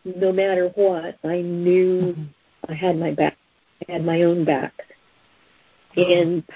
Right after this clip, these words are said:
Speaker 1: I knew that I had to keep this shame of things covered up.
Speaker 2: And so as this was all coming up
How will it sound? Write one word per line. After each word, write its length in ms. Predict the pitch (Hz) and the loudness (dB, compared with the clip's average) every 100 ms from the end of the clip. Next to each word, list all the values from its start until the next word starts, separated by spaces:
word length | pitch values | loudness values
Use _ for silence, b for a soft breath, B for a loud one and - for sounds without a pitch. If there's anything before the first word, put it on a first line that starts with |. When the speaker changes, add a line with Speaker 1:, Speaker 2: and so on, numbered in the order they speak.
| - | -2
Speaker 1:
I 140 | 165 175 | 0 2
knew 580 | 180 185 185 185 185 185 | 2 0 2 2 2 4
that 120 | 175 | 2
I 120 | 165 | 0
had 300 | 175 185 165 | -6 -8 -8
to 80 | - | -12
keep 260 | - 175 - | -16 -14 -2
this 160 | 170 160 - - | -2 -2 -12 0
shame 640 | 185 175 175 165 165 165 - _ _ _ _ - | 2 2 0 -4 -8 -12 -14 _ _ _ _ -2
of 220 | 165 160 - - | -2 -2 -6 0
things 440 | 170 160 160 151 - - _ _ - | 0 0 -2 -6 -12 -20 _ _ -8
covered 380 | 196 180 170 160 | -4 -2 0 2
up. 360 | 170 - - - _ _ _ _ _ _ - - _ _ _ B B B _ - | 2 2 -4 -12 _ _ _ _ _ _ -20 -20 _ _ _ B B B _ 6
Speaker 2:
And 220 | 208 196 | 8 8
so 300 | - 208 185 - | 6 2 2 -2
as 300 | 190 196 190 | 0 0 -2
this 160 | 196 196 | -6 -4
was 140 | 175 | -4
all 200 | 170 170 | -2 -2
coming 420 | 175 - 170 156 165 | -4 -6 -8 -6 -6
up 320 | 226 - | -4 -4